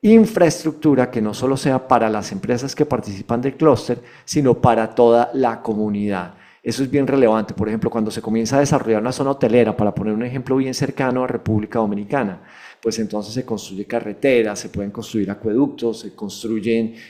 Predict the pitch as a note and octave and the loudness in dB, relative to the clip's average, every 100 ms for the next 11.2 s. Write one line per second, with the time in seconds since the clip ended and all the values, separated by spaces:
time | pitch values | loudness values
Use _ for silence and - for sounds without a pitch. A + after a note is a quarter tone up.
0 | _ - A2 G#2+ G#2 G2+ F#2+ - _ _ | _ -4 -2 0 -2 -4 -8 -16 _ _
1 | _ _ G2+ B2+ - C3 A2+ A2 A2 A2+ | _ _ -4 -4 -2 0 4 4 6 2
2 | A#2+ A2 G2+ - - D3 C#3 A#2+ A2+ A2 | 0 -4 -6 -12 -2 2 4 4 4 2
3 | G#2 G#2+ G#2 A#2+ A#2 G#2+ G2+ G#2+ B2+ C3 | 0 -4 -8 -4 -2 0 0 4 6 6
4 | B2+ B2+ A#2+ - A2 G2+ A2 B2 A#2 A2+ | 6 4 0 -4 -4 -4 -4 -4 -4 -4
5 | - G#2 D#3 D3+ C3 - B2 - - - | -4 -2 -2 -2 -4 -6 -8 -8 -20 -16
6 | - F#3 G3 G#3+ G#3 G3+ F#3 F#3 C3 - | -2 4 6 6 6 4 4 4 2 2
7 | G#2+ G#2 - _ _ _ _ A#2+ A2+ G#2+ | -6 -8 -14 _ _ _ _ -6 -2 0
8 | A2+ C3+ C3 D3+ A#2 G2+ G#2 A#2+ A#2+ G2 | 0 0 0 0 0 -2 -2 -2 -2 0
9 | G2 G2+ F#2+ F2+ - A#2+ C#3 C#3+ G2 - | 0 0 -4 -8 -4 -4 0 0 0 -6
10 | G2+ G#2+ A#2 A#2 - A#2+ B2 C3+ C3+ A2 | -6 -2 -2 -2 -6 -8 -6 -6 -4 -4
11 | F#2+ | -6